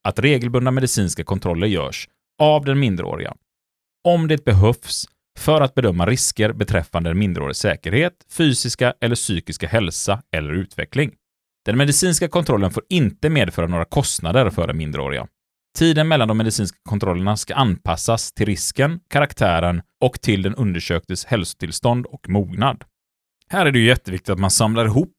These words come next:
allt arbetsmiljöarbete man har haft på arbetsplatsen och titta på vad är det för riskbedömningar vi har gjort,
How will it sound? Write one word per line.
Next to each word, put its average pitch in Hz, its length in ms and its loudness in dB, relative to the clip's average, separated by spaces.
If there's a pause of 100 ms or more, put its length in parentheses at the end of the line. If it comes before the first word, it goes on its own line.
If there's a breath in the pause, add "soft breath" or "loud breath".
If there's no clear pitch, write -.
allt 87 340 0
arbetsmiljöarbete 85 1000 -2
man 92 160 0
har 101 60 0
haft - 380 -4
på 208 80 -2
arbetsplatsen 92 500 -4
och 90 60 -6
titta 127 280 -8
på 98 120 -6
vad 139 180 -2
är 117 80 0
det 101 60 0
för - 100 -6
riskbedömningar 82 540 -8
vi 73 140 -12
har 80 80 -10
gjort, 156 240 -6